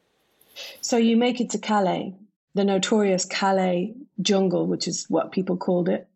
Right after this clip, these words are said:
And there's this feeling of kind of desperation that you kind of get from the people around you. And I wondered about your relationship with hope then, because it really felt like that was a point that was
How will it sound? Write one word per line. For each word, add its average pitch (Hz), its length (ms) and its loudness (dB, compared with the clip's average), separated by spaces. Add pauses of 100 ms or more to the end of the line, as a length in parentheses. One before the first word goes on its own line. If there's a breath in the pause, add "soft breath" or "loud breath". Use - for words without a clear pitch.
(520)
And 208 160 4
there's 214 280 2
this 185 240 -2
feeling 214 340 2
of 185 240 -4
kind 208 180 0
of 175 120 -2
desperation 196 720 0
that - 100 -4
you 180 120 0
kind 190 160 -2
of 175 100 -4
get - 260 0
from 185 120 0
the 175 60 0
people 185 300 -2
around 180 400 0
you. 180 300 -2 (120)
And 170 300 -8 (840)
I 190 120 4
wondered 208 360 2
about 185 320 0 (320)
your 180 920 0
relationship 190 720 0
with 175 100 -4
hope - 320 -2
then, 170 480 -4
because 190 640 -4 (1080)
it 196 160 0
really 208 240 4
felt 202 240 0
like 185 200 -2
that 185 180 -2
was 185 120 -4
a 185 60 -2
point 190 380 -6
that 175 140 -4
was - 440 -8